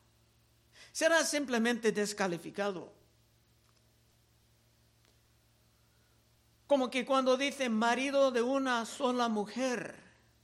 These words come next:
si un hermano tiene un amante aparte de su esposa, está simplemente descalificado.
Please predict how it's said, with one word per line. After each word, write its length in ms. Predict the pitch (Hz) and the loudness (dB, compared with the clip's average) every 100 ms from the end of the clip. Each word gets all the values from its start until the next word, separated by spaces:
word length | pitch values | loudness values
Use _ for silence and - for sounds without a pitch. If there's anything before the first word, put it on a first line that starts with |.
| _ _ _ _ _ _ | _ _ _ _ _ _
si 180 | - 269 | -6 -2
un 140 | 311 | 0
hermano 520 | 294 233 269 294 269 - | 0 2 4 4 2 -4
tiene 340 | 269 277 262 | -4 -2 -2
un 160 | 285 254 | -2 -4
amante 480 | 214 302 349 - | -2 -4 -4 -2
aparte 520 | 214 214 285 359 277 254 | -2 0 -2 -2 -4 -2
de 120 | 220 | -2
su 120 | 220 | -6
esposa, 720 | 170 - 339 349 185 180 226 - _ _ _ _ _ _ _ _ _ | -10 -4 -4 -4 -6 -10 -12 -20 _ _ _ _ _ _ _ _ _
está 240 | 254 - 381 | -10 -6 -6
simplemente 580 | 349 320 269 330 330 | -6 -2 -2 -2 -6
descalificado. 1120 | 220 269 - 330 285 233 220 294 330 320 208 | -4 -4 -4 -6 -6 -6 -6 -4 -6 -6 -12